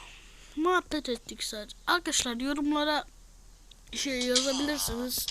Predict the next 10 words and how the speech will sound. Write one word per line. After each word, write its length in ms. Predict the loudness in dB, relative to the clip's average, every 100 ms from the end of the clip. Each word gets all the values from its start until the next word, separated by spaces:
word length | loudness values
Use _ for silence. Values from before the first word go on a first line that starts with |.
| 0 0 0 -6 -10
Üçüncü 480 | -4 -2 0 0 4
bölüm 240 | 4 4 2
gelsin, 420 | 0 -2 -4 -6
üçüncü 400 | -6 0 2 2
bölüm 220 | -2 -6
gelsin, 360 | -2 0 0 -2
üçüncü 420 | -8 -8 -10 -12
bölüm 240 | -14 -14
gelsin 480 | -12 -10 -8 -8 -8
diye. 300 | -8 -8 -8